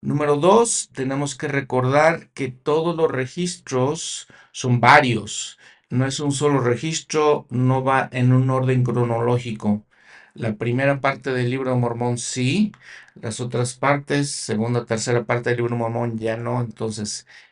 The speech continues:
Mormón lo que hace es que inserta ciertos acontecimientos, ciertos eventos, ciertas narraciones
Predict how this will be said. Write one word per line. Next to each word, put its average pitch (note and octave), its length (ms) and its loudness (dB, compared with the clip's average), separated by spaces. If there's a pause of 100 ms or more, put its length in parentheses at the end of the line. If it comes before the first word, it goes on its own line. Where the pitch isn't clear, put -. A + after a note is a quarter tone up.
(120)
Mormón B2 720 0
lo A2+ 160 0
que A#2+ 100 -8
hace A#2 480 -2
es A#2 220 -8
que - 100 -6
inserta A#2+ 960 0 (280)
ciertos A#2 840 -6
acontecimientos, B2 1160 -2
ciertos A#2 380 -4
eventos, B2 440 0
ciertas A#2+ 340 0
narraciones A#2 1000 -4